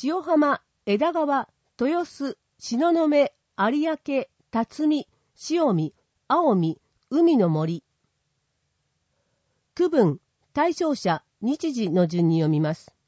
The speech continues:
最初に予約制のものを読みます。区分、一般精神保健相談。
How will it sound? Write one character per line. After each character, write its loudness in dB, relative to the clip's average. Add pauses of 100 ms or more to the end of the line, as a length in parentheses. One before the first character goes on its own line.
(580)
最 -4
初 0
に 2
予 4
約 2
制 -2
の 2
も 4
の 4
を 4
読 0
み 0
ま 0
す。 -18 (1500)
区 -2
分、 0 (920)
一 -2
般 2
精 -2
神 0
保 -6
健 2
相 0
談。 -4